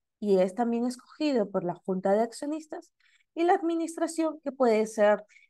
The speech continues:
el gerente general, si solamente hay uno, o a veces en algunas empresas hay subgerencias o gerencias más pequeñas dentro del rubro por la magnitud de la empresa.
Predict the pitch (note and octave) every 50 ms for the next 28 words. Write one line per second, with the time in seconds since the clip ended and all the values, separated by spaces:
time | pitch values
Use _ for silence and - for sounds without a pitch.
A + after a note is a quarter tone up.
0 | _ _ _ G#3+ G3 F#3+ - G#3+ G3 G3 G3 F#3+ G3 G#3 G#3 - A#3+ A#3 A3+ A#3+
1 | A#3+ A#3+ B3 A#3+ B3 A#3+ - - F#3+ - - G3+ F#3+ F#3+ F#3+ F#3+ G3 F#3+ F#3+ A3
2 | A3+ B3 C#4 C4+ B3+ A#3+ A3 A3 A3+ - _ _ - _ _ _ - F4 F4 D#4+
3 | C#4+ D#4 D4+ D4 - - B3+ B3 B3 - - G#3+ G3+ G3+ G3 G3 F#3+ G3+ G3+ G#3+
4 | G#3+ G#3+ B3 A#3 A3 - A#3+ C4 C4 C4 - C4+ B3+ - - _ _ _ _ _
5 | _ - A3 A3 A3+ A3 - - _ _ _ _ - G3 - - - - C4 B3+
6 | C4 - - A#3 A3 A3 A3 G#3+ G3+ G3 G3+ G3+ G3 F#3+ - - - F#3+ F#3+ G3
7 | - A3 G3+ G3+ G#3 G#3 G3 G3 - G#3 G3 G#3+ G#3 - _ _ _ _ _ _
8 | _ G3 F#3 - _ _ - F#3+ G#3 G#3+ G#3+ G#3 - _ C4 B3+ C4 C4 B3+ A#3+
9 | A3 G3+ G3 G3 G3+ G3 - - _ - G3 G3 G3 G3 F#3+ G#3 G#3+ A#3+ B3+ -
10 | _ _ G3 G3 G#3+ C4+ - A#3 - G3 G3 F#3+ G3+ G#3 G3+ A3 G#3 G3 - -
11 | - - G#3 G3+ G3 G3 G3 G3+ G3+ G3 F#3+ G3 - F#3+ F#3+ F#3+ F#3+ F#3+ G3+ G3
12 | F#3+ G3 G3 F#3+ F3+ E3 D#3+ E3 _ _ - - -